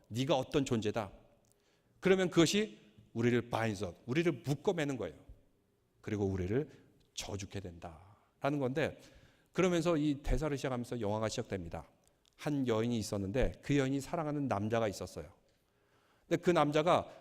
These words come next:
사랑을 배반하고 다른 여자에게 가는 것입니다.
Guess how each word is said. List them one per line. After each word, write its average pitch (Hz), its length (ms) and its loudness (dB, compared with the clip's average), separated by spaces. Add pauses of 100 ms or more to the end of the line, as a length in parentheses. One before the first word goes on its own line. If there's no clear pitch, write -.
사랑을 170 500 0
배반하고 123 480 12
다른 185 340 0
여자에게 139 300 0
가는 107 280 -6
것입니다. 85 500 -8